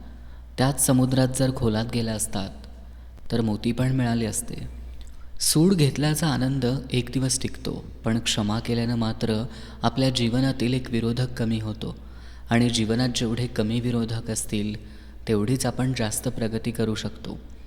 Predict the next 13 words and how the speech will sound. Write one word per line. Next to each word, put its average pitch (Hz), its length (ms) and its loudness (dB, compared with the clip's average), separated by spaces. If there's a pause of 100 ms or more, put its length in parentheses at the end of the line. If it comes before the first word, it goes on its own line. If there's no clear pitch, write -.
(320)
त्यामुळं 117 300 4
सूड 117 320 2
घेण्याचा 123 440 0
विचार 120 360 0
करण्यापेक्षा 113 800 0 (520)
माफ 120 380 4
आणि 135 140 2
क्षमा 113 420 0
करण्याचा 120 480 -4
पर्याय 107 420 -2
नक्कीच 113 480 -4
उत्तम 110 360 -2
असतो. - 360 -4